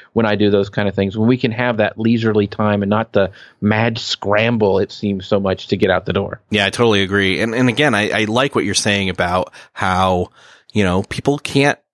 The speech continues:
Speaker 2: typically afford to, unless they've really been intentional about it and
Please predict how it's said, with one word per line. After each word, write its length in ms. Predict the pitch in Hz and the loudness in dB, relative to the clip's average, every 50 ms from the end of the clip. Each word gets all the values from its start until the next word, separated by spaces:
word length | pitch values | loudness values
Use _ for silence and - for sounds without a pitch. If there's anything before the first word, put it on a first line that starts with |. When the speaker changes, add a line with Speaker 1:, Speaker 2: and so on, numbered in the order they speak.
| _ _ | _ _
Speaker 2:
typically 580 | - - 151 147 - 131 - - 113 104 101 98 | -2 -2 -2 0 -2 -4 -2 -2 0 0 0 0
afford 800 | - 101 - - - 107 107 107 107 104 101 101 98 98 - - _ _ _ _ | 0 -2 -2 -2 0 0 2 4 4 4 2 2 0 -4 -10 -16 _ _ _ _
to, 400 | - - 104 95 95 95 95 95 - | -4 -2 0 0 0 -2 -2 -4 -4
unless 300 | - 98 98 95 95 - | -2 -2 0 0 0 0
they've 220 | - 98 95 87 87 | 0 -2 -2 -2 -2
really 360 | 87 98 117 127 143 156 151 | -2 0 2 4 4 4 4
been 140 | 139 139 139 | 4 2 2
intentional 580 | 135 131 - 123 123 113 - - 113 104 101 104 | 2 0 0 -2 -2 -2 -2 0 0 2 2 2
about 260 | 92 95 92 92 92 | 2 0 0 0 0
it 160 | 95 - - - | -2 -4 -4 -6
and 380 | 104 101 98 98 95 95 98 | -4 -2 -2 -2 -2 -4 -8